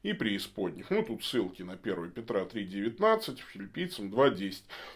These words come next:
И таким образом, разрешив тех, которые от веков были связаны, он возвратился назад от смерти к жизни, проложив для нас путь к воскресению. Вот вам, пожалуйста,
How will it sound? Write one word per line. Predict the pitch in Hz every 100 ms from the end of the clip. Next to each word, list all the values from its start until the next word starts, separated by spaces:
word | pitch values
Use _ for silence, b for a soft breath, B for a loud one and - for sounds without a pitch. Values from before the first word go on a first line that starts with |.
| -
И | 127
таким | 160 185 254
образом, | 220 208 185 147 127
разрешив | 117 123 143 165 127
тех, | - 139 113
которые | 120 110 139 113
от | 113
веков | 117 127 131 95
были | 110 110
связаны, | 101 - 214 226 180 139
он | 107 113
возвратился | 104 98 107 107 117 101 -
назад | 104 113 147 202 202 B B B
от | 101
смерти | - 143 143 120 123
к | 120
жизни, | 226 233 190
проложив | 151 120 107 117 190 165
для | 107 107
нас | 147 160
путь | - 123 147
к | -
воскресению. | 104 - 104 - 85 80 98
Вот | - -
вам, | 143 180
пожалуйста, | 120 98 113 123